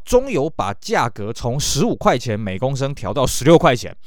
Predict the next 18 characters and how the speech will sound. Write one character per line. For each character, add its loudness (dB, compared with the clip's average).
那 -8
各 -4
位 0
就 -4
说 -2
，“那 -6
十 -6
五 -8
调 0
到 2
十 -6
六 -2
是 -2
什 -6
么 -8
油 -8
呢？” -4
是 -10